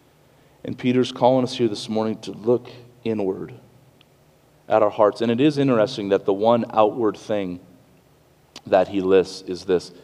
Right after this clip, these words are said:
is slander. And it has to do not with our actions, like, you know, being mean to somebody, beating them up, robbing them, theft, although that would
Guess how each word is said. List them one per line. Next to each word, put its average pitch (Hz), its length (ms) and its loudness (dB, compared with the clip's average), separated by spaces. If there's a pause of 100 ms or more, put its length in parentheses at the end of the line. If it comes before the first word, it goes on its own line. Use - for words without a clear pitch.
is 82 100 -12
slander. 92 600 -6 (1000)
And 104 120 -4
it 98 60 -4
has 113 280 2
to 113 80 -14
do 104 140 0
not 110 340 2
with 117 220 -2 (100)
our 101 160 4
actions, 104 580 -2
like, 85 300 -2
you 98 100 -12
know, 82 300 -10
being 104 180 -4
mean 98 180 -4
to 98 40 -4
somebody, 95 520 -2
beating 95 260 -6
them 90 160 -4
up, 95 200 2
robbing 92 380 2
them, 87 140 -8 (640)
theft, 90 420 2
although 95 280 4
that 87 140 2
would 80 180 -4